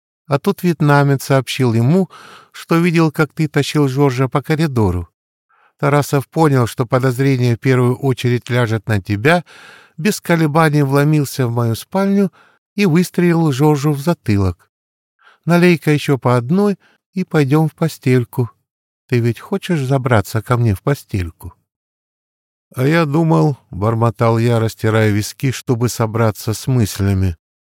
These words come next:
«а я думал, что это ты убила Жоржа».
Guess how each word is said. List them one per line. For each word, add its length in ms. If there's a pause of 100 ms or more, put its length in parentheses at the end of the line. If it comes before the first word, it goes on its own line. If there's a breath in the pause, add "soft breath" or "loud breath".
(240)
«а 120
я 220
думал, 600
что 480
это 280
ты 260
убила 460
Жоржа». 520